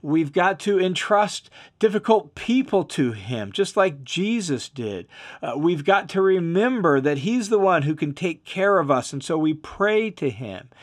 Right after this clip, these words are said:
Um, we ask him for help, and we express our gratitude to him.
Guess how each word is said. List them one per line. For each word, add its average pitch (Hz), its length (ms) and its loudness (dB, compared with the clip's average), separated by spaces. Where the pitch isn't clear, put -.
Um, 127 160 -8
we 165 200 2
ask 185 420 2
him 196 140 -2
for 180 220 0
help, 185 320 2
and 170 100 -2
we 165 100 0
express 180 520 -2
our 170 160 2
gratitude 175 880 0
to 123 180 -4
him. 98 260 -14